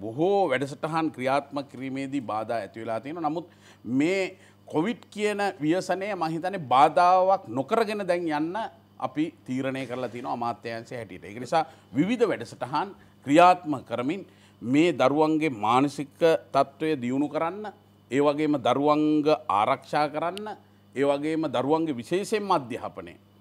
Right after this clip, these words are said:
අද වෙනකොට දරුවන්ගේ අධ්‍යාපනය පිළිබඳව කතා කරනකොට මම හැම මොහොතකම කියන දෙයක් තමයි කොවිඩ් මරණයත් දරුවෙකුට අධ්‍යාපනය නොලැබීමත් අතර මට නම් වෙනසක් දකින්න බෑ අපේ ජ්‍යෙෂ්ඨ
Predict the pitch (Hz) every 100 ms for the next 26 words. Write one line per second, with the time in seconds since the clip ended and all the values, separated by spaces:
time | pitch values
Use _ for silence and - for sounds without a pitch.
0 | _ - 113 143 143 139 147 101 107 120
1 | 139 143 113 101 151 151 160 151 151 143
2 | 143 147 147 147 143 - - _ 127 143
3 | 139 131 143 147 151 131 139 143 - _
4 | - 165 208 185 170 175 165 160 156 143
5 | 151 147 139 135 - 139 143 135 - _
6 | - 180 208 - 156 147 160 175 180 175
7 | 175 _ - 117 135 160 170 160 151 120
8 | 123 156 160 160 160 165 165 147 - _
9 | - 151 208 233 220 202 180 175 170 180
10 | 175 123 135 131 180 190 220 - _ _
11 | - 160 180 196 156 151 151 175 175 156
12 | 120 156 165 - 131 156 151 143 - _
13 | - 139 147 -